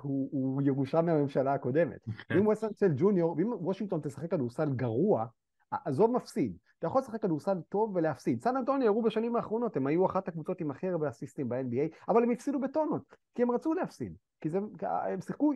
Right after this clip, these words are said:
Speaker 1: כדורסל מאורגן, כיפי, רק עם שחקנים לא טובים, מספיק כדי לנצח משחקים. אז וושינגטון יכולים לעשות את זה. ואם ישחקו כדורסל שיראה שיש לקבוצה הזאת דרך, יש לקבוצה הזאת שיטה, יש לקבוצה הזאת שחקנים שחתומים שנים קדימה,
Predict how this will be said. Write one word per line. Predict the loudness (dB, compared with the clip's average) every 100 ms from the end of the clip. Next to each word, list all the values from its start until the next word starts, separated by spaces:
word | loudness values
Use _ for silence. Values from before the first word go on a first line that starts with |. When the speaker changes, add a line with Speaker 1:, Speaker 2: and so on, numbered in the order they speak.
| 0
Speaker 1:
כדורסל | -2 0 -2 -2
מאורגן, | 0 0 2 0 0
כיפי, | -4 -2 0
רק | 0
עם | 0
שחקנים | 0 2 4
לא | 4
טובים, | 4 2 0 -2 _ _ -20 -4
מספיק | -4 2 2 2
כדי | 2 4
לנצח | 2 0 -2
משחקים. | -4 -8 -6 -6 -8 -20 -4
אז | 0 2
וושינגטון | 2 2 0 0
יכולים | 0 0 0 0
לעשות | -2 -2 -2
את | -2
זה. | -2 -10 _ _
ואם | 4 4 4
ישחקו | -2 -6 -2
כדורסל | 0 0 -2
שיראה | -2 0 -2 2 2 2
שיש | 0 -4 -6 -6
לקבוצה | -8 -4
הזאת | 0 2
דרך, | 4 4 4 -8
יש | -10
לקבוצה | -10 -2 -2
הזאת | -2
שיטה, | -6 -8 -6 -8 -10 _
יש | 0 0
לקבוצה | 2 4
הזאת | 4 4
שחקנים | 0 2 0
שחתומים | 0 -2 0 0 -2
שנים | -2 -2 -2
קדימה, | 0 0 2